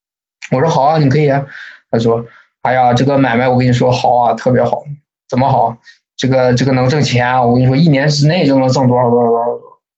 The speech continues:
少。”啊，然后呢，结果他预期很高啊。虽然我当时听我就觉得，“哇，你预期这么好吗？这个，这个生意这么好做吗？”但是，然后呢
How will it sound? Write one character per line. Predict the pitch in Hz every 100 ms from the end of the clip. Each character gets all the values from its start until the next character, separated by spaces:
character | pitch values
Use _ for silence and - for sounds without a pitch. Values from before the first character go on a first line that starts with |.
| _ _ _ _ _ _ _ _
少。” | -
啊， | 117 -
然 | 131 120
后 | 135 135
呢， | 135 127 - _ _ _ _ _ -
结 | 131
果 | 135 123
他 | 123
预 | 160 185
期 | 208
很 | 185 123
高 | 120 117 120
啊。 | 123 127
虽 | - 165
然 | 196
我 | 214 180
当 | 202
时 | 202 202
听 | - 208 233
我 | 185
就 | 139
觉 | 147 127
得 | 123 131
，“哇， | 123
你 | 120
预 | 160
期 | - 202
这 |
么 | 247 285
好 | 127 127
吗？ | 139
这 | - 180
个， | 165
这 | 160 170
个 | 175 165 - - _ 147
生 | 170 170
意 |
这 | 196
么 | 196
好 | 135
做 | 131 147
吗？” | 139 139 _ _ _ _ _ _ -
但 | 131
是， | 131 123
然 | 120 123
后 | 131
呢 | 127 120